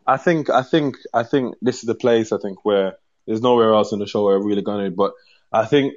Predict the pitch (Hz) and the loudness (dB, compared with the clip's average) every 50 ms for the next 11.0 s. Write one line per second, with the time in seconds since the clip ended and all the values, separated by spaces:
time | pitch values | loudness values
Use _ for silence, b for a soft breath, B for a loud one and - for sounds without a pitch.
0 | - - 127 135 143 143 135 113 120 113 101 - - 113 104 98 104 98 98 92 | -2 0 2 4 4 4 4 2 2 0 -2 -4 -6 -6 -4 -2 0 0 0 0
1 | 90 87 87 82 101 104 101 95 127 101 - 107 92 - - 120 123 120 110 95 | -4 -8 -12 -10 -10 -8 -6 -4 -6 -6 -6 -8 -6 -2 0 2 2 2 2 0
2 | 85 - - - _ _ _ _ - 101 101 98 98 95 95 92 92 87 82 - | -2 -6 -12 -20 _ _ _ _ -8 -6 -4 -2 -2 -2 -4 -6 -8 -8 -6 -2
3 | 95 92 90 85 - 92 92 92 - - - - 120 110 - 123 107 104 95 107 | -2 -2 -2 -2 -4 -6 -8 -8 -10 -6 -2 -2 -2 0 0 -2 -2 0 2 2
4 | 101 104 101 110 107 107 120 117 117 113 107 - - _ _ _ _ _ _ _ | 2 2 2 2 2 2 2 2 2 0 -2 -6 -12 _ _ _ _ _ _ _
5 | _ - 139 123 120 - 160 160 165 165 156 147 131 110 - 131 123 131 127 120 | _ -2 0 0 2 2 4 4 4 4 4 2 2 0 0 2 4 4 4 2
6 | 113 117 107 - - 110 104 98 92 90 - _ - 120 117 120 123 - - - | 2 -2 -6 -4 -2 -2 0 0 -2 -4 -8 _ -2 2 2 2 2 -2 -6 -8
7 | - 117 113 143 120 123 135 - 151 151 139 147 143 139 131 131 127 123 127 123 | -6 -4 -4 -4 -4 -4 0 0 2 2 2 0 2 2 4 4 4 4 2 0
8 | - 120 123 131 135 135 131 120 117 113 110 - - 107 101 104 101 101 - - | 2 2 4 4 4 2 0 0 0 -2 -2 -2 -4 -6 -6 -6 -8 -10 -8 -6
9 | 104 101 107 107 - _ - 98 101 101 101 107 107 104 110 110 - 123 110 104 | -4 -4 -4 -4 -8 _ -10 -6 -4 -4 -4 -6 -6 -6 -8 -8 -8 -10 -10 -6
10 | 101 110 113 104 110 92 98 95 95 104 110 110 104 95 95 95 92 - 101 98 | -6 -6 -6 -6 -8 -8 -6 -2 0 0 0 0 -2 -6 -8 -10 -8 -6 -4 -4